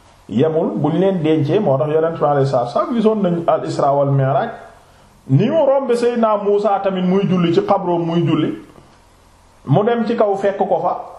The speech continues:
ñëwaat Jérusalem fekkaat ko fa, te loolu doone ay, ay, ay, non, euh, ay, ay, ay dessin la,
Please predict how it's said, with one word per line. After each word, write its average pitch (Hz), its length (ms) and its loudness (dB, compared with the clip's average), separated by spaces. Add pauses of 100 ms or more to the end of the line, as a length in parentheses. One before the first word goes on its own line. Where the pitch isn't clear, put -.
(280)
ñëwaat 226 440 2
Jérusalem 214 500 0
fekkaat 208 380 -2
ko 160 120 0
fa, 175 140 -2 (800)
te - 100 4
loolu 277 460 2
doone 240 280 2
ay, 226 280 0
ay, 208 140 2 (120)
ay, 202 160 2 (120)
non, 220 300 0 (440)
euh, 202 280 2
ay, 208 300 -2
ay, 202 180 2
ay 208 180 2
dessin 185 340 0
la, 175 140 -2